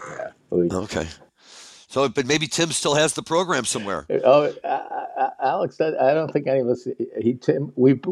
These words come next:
Speaker 1: everyone's like, "You got it in Mac, you got it in Mac," 'cause we were, like, computer geek guys. Like, we worked in the industry back then. So we all had <laughs> I B Ms, and all the, all the deadheads were Mac. So we finally ported, we used Carrie, ported it over to, uh, uh, Mac for us,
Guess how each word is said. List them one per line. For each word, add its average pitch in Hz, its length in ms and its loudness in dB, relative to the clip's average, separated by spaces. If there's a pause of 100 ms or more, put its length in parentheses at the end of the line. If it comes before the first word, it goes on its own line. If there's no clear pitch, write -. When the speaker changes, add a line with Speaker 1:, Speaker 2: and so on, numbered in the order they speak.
Speaker 1:
everyone's 147 360 4
like, 85 180 4
"You 76 60 -6
got 82 180 4
it 82 80 -2
in 85 60 -12
Mac, 110 280 4
you - 60 -18
got 87 160 2
it 87 60 0
in 87 60 -14
Mac," 98 180 -4
'cause 98 160 -4
we 107 100 0
were, 107 80 4
like, 85 240 2
computer 90 360 -6
geek 76 280 -14 (160)
guys. 76 400 4
Like, 76 240 -6
we 85 60 0
worked 82 240 2
in 80 100 -4
the 78 100 -2
industry 82 380 0
back 76 240 2
then. 78 260 4
So 95 120 6
we 104 180 10
all 92 160 8
had 87 160 6
<laughs> 82 80 6
I - 100 -6
B 101 180 8
Ms, 90 280 4 (320)
and 87 140 2
all 98 200 6
the, 87 280 8
all 95 220 6
the 82 220 6 (120)
deadheads 90 400 6
were 78 100 4
Mac. 82 380 4
So - 100 4
we 80 140 2
finally 101 380 2
ported, 90 460 4
we 90 200 4
used 104 200 2
Carrie, 107 420 6
ported 95 400 6
it 82 100 0
over 90 280 6
to, 82 360 2
uh, 80 140 0 (460)
uh, 82 200 2
Mac 95 360 4
for 80 220 6
us, - 380 2